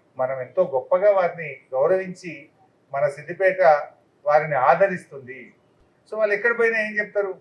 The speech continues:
"అరే అమ్మ సిద్దిపేట పోతే ఎంత గొప్పోళ్ళు" అంటారు. మన చిన్న జిఎస్ స్వామి చెప్తా ఉండే, పెద్ద జిఎస్ స్వామి గారు పంతొమ్మిది వందల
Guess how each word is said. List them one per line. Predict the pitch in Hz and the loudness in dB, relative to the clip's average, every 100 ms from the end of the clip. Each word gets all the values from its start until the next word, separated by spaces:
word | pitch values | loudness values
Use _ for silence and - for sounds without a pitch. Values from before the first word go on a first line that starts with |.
| _ - | _ -4
"అరే | 170 170 | -2 -2
అమ్మ | 151 | -6
సిద్దిపేట | 143 156 156 170 160 147 | -8 -10 -8 -6 -6 -10
పోతే | 147 139 | -10 -10
ఎంత | - | -8
గొప్పోళ్ళు" | 147 123 - 160 151 127 123 | -8 -8 -6 -2 -2 -2 -6
అంటారు. | 113 101 - _ _ _ _ _ _ - | -8 -16 -20 _ _ _ _ _ _ -8
మన | 160 160 | -8 -6
చిన్న | 185 | -4
జిఎస్ | 214 214 208 185 | -4 -2 -4 -2
స్వామి | 196 185 | -2 -2
చెప్తా | 175 175 175 | -4 2 4
ఉండే, | 147 - - _ _ _ _ _ _ - | 4 -4 -14 _ _ _ _ _ _ -2
పెద్ద | 160 202 | 2 2
జిఎస్ | 202 214 208 | 2 -2 -2
స్వామి | - 202 202 | 0 0 0
గారు | 196 196 196 | 2 2 2
పంతొమ్మిది | 185 175 190 185 | 2 2 0 -2
వందల | 190 185 185 180 175 | -2 0 0 2 0